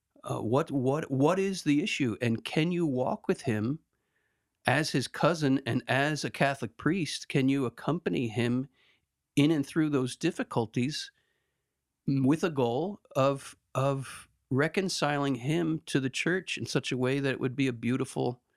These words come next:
opportunity for him to come to receive communion?" Uh, th-, those would be two approaches, I think. Either one could be beautiful and fitting, and,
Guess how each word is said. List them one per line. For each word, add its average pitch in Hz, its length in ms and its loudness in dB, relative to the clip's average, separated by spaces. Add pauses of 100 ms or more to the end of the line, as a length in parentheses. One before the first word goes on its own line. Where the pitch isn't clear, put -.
(800)
opportunity 135 580 0
for 131 180 -2
him 135 240 2
to 143 120 -6
come 190 340 -2
to - 140 -6
receive 113 480 -2
communion?" 95 600 -2 (880)
Uh, - 60 -18 (180)
th-, - 140 -8
those 165 220 2
would 180 120 -2
be 151 120 4
two 160 440 0
approaches, 127 480 -2
I 120 80 0
think. 107 320 -4 (300)
Either 117 260 0
one 107 260 -2
could 98 220 -6
be 98 260 -2 (240)
beautiful 117 420 -2
and 98 140 -6
fitting, 127 380 -2
and, 98 180 -4